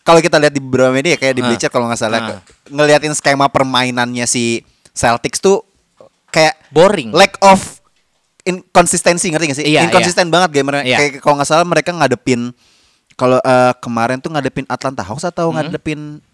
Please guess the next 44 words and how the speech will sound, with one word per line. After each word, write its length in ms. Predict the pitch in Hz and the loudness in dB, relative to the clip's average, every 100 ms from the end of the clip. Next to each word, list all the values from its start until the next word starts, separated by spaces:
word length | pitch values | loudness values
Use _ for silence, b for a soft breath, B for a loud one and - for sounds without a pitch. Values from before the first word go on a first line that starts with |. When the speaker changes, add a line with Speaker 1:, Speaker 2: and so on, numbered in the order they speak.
| _ _ | _ _
Speaker 1:
Miami 300 | 139 143 165 | -4 -2 -4
itu, 120 | 107 | -4
gue 140 | 104 131 | 2 2
lupa. 260 | 120 127 156 | 2 -4 -6
Speaker 2:
Hmm, 200 | - 117 | -14 -14
hmm. 20 | 156 B | -14 B
Speaker 1:
Yang 280 | 131 143 143 143 | 0 2 2 0
mereka 260 | 147 156 | 0 0
sempat 240 | 151 143 147 | -2 -2 -2
lead 160 | 151 143 | -2 -2
tujuh 260 | 139 127 | 0 0
dua, 120 | 131 131 | 2 2
lima 200 | 127 127 | 2 -2
sembilan. 380 | 135 123 123 | -4 -2 2
Speaker 2:
Oh, 120 | 160 185 | 2 2
ya, 320 | 202 190 185 | 2 2 2
ya, 240 | 180 180 | 2 2
ya, 200 | 170 170 | 4 4
ya, 200 | 165 165 | 4 4
ya. 240 | 160 165 151 | 4 4 4
Speaker 1:
Itu 80 | |
gue 80 | 196 | 4
lupa 160 | 185 175 | 4 4
dia 160 | 156 | 4
lawan 160 | 170 147 | 4 2
siapa 240 | 131 110 | 0 2
Speaker 2:
Iya, 80 | 147 | 4
Speaker 1:
gitu. 100 | 147 131 | 4 2
Speaker 2:
iya. 100 | 113 - | -2 -2
Speaker 1:
Tapi 200 | - 139 | 0 2
akhirnya 300 | 165 143 185 | 4 4 0
dibas 340 | 143 117 139 - | -2 0 2 2
kan 120 | 120 | -4
seratus 240 | 123 117 | -4 -6
empat 180 | 123 120 | -4 -4
belas 120 | 113 107 | -4 -4
seratus 200 | 107 - | -6 -6
delapan 200 | 107 104 | -6 -4
belas 140 | 117 | -4
gitu. 140 | - 101 | -4 0
Gue 80 | 123 | 2
Speaker 2:
Iya. 100 | 123 | 2
Speaker 1:
lupa 140 | 123 | 0
kayak. 220 | 113 - | -2 -6